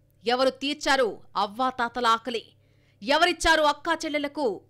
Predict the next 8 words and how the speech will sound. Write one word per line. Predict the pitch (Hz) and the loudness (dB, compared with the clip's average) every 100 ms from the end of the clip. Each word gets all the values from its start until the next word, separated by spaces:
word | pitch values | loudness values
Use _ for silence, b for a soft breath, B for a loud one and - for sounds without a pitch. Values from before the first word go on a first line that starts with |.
| - | -6
అమ్మఒడి? | 208 240 262 254 180 - _ _ _ _ - | -4 -4 -6 -6 -6 -10 _ _ _ _ -4
ఎవరు | 269 349 | 2 2
చదివించారు | 339 339 330 381 - 311 294 | 2 -2 -2 -4 -2 0 0
పేద | 302 269 285 | 0 0 0
పిల్లలను | 294 254 247 262 175 - _ 196 | -4 -6 -4 -4 -6 -10 _ -12
ఇంగ్లీష్ | 220 240 247 - 247 | -10 -6 -8 -8 -8
చదువులు? | 233 233 - _ _ _ _ _ 185 | -6 -6 -6 _ _ _ _ _ -2
ఎవరందించారు | 254 285 285 294 - 285 262 | 2 2 0 -2 0 2 2